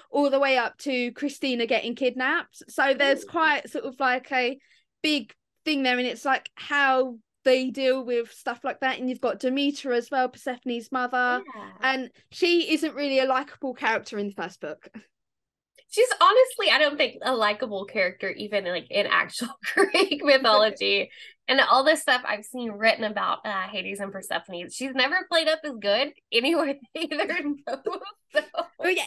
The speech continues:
Speaker 1: it's kind of like Greek mythology is open to interpretation. I mean, we've got so
Speaker 2: Yeah.
Speaker 1: many versions on, like, Persephone and Hades. It's like they meet, they fall in love, or he kidnaps her and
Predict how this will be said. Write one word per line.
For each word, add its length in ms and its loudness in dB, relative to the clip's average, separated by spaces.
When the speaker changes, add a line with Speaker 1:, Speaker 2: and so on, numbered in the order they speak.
Speaker 1:
it's 220 6
kind 100 -2
of 120 2
like 80 -12
Greek 240 2
mythology 480 2
is 180 6
open 280 2
to 120 -4
interpretation. 760 -4
I 120 -2
mean, 200 -4
we've 160 -4
got 180 -2
so 160 0
Speaker 2:
Yeah. 60 -2
Speaker 1:
many 180 -4
versions 540 -2
on, 180 -6
like, 280 -2
Persephone 680 -2
and 100 -2
Hades. 380 -2
It's 200 -14
like 240 -4
they 120 2
meet, 480 -2
they 120 0
fall 260 -2
in 100 -8
love, 220 0
or 160 2
he 160 -8
kidnaps 640 -4
her 540 0
and 240 -8